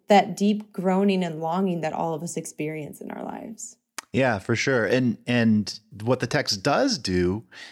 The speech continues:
Speaker 2: is connect the longing of creation with our own longing, so that
Speaker 1: Mm-hmm.
Speaker 2: and this is a great text to show kind of our participation as part of creation.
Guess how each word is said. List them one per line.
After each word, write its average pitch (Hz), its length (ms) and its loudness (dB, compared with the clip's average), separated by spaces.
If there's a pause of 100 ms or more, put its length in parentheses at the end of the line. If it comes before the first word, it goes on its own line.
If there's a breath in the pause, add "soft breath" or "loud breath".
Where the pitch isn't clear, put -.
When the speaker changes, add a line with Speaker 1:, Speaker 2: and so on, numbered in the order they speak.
(140 loud breath)
Speaker 2:
is 123 280 4
connect 131 840 0
the 107 600 2
longing 110 440 4
of 98 140 0
creation 107 580 0
with 101 120 2
our 104 220 2
own 110 380 4
longing, 85 480 -4
so 113 220 2
that 107 140 4
Speaker 1:
Mm-hmm. 101 560 -2
Speaker 2:
and 120 360 2
this 120 360 0
is 117 140 0
a 110 80 2
great 120 260 -2
text 120 300 -4
to 117 80 -4
show 113 300 2
kind 110 260 0
of 101 140 0
our 110 300 0
participation 110 800 -2
as 117 320 -2
part 131 360 -2
of 123 300 2
creation. 110 640 0